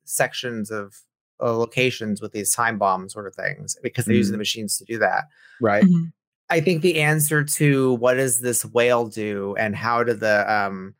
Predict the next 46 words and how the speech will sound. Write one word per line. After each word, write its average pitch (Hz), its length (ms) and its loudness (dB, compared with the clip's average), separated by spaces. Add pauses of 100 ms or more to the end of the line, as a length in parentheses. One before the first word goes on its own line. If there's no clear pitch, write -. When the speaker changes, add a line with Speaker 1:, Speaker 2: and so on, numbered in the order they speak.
(360)
Speaker 1:
the 123 100 0
Chaos 123 460 2
Agent 113 420 -6
kids, 107 420 0
what 120 80 2
do 120 60 0
they 110 100 -4
want, 107 600 -2
has 131 320 -2
to 147 80 -4
do 139 120 4
with 120 240 4
what 120 240 2
do 123 80 2
they 120 120 0
get 113 120 0
out 110 60 2
of 101 60 -4
the 101 60 -6
war. 104 440 -10 (720)
We 151 80 6
know 185 160 6
that 185 100 4
the 156 80 4
Speaker 2:
Mm. 143 40 0
Speaker 1:
geri-, 151 320 4
the 123 120 -2
geriatric 127 640 2 (360)
tachyonic 123 520 -2
glitches 123 560 2 (240)
<laughs> - 40 -4
are 180 340 4
Speaker 3:
<laughs> - 20 0
Speaker 1:
aging. 151 500 2 (140)
They 160 160 4
are 160 60 6
able 151 220 0
to 131 60 -4
age 127 300 -4
backwards, 104 640 -4
right? 92 300 -6 (540)
That's - 140 -12
how 110 180 -2
that 107 200 -6
works. - 360 -12 (380)
Speaker 3:
Or 190 300 2